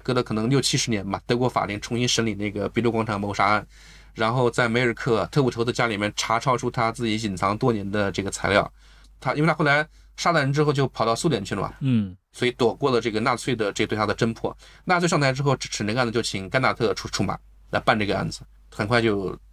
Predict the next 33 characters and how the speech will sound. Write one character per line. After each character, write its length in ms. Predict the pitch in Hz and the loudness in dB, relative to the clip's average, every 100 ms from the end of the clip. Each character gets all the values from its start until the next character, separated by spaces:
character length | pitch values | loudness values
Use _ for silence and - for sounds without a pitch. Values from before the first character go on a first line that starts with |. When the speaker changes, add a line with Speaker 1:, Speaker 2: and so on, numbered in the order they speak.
| - | -12
Speaker 1:
查 160 | - 104 | -2 0
清 160 | 101 104 | 0 0
了 60 | |
这 100 | 98 | 0
个 80 | 92 | -2
案 140 | 95 | -4
子 160 | - 90 - | -6 -10 -4
是 280 | - 101 | 0 0
谁 160 | 101 - | 0 -2
干 200 | - 98 | -2 -2
的， 80 | - | -2
对 80 | 101 | -4
吧？ 140 | - - - - - - - | -4 -6 -16 -20 -20 -20 -4
所 100 | 117 | -4
以 40 | |
是 80 | 101 | -2
这 80 | 107 | -2
样， 80 | 95 | -2
就 100 | 113 | 0
甘 140 | 147 | 2
纳 100 | 135 | 2
特 100 | 135 | 0
跟 140 | 139 151 | 0 2
这 60 | |
个 60 | 139 | 2
事 100 | 123 | 0
情 100 | 113 | 0
也 120 | 107 | 0
有 100 | 107 | 0
一 80 | 110 | 0
点 160 | 107 98 | -2 0
关 180 | 101 | -2
系。 220 | 107 101 | -2 -4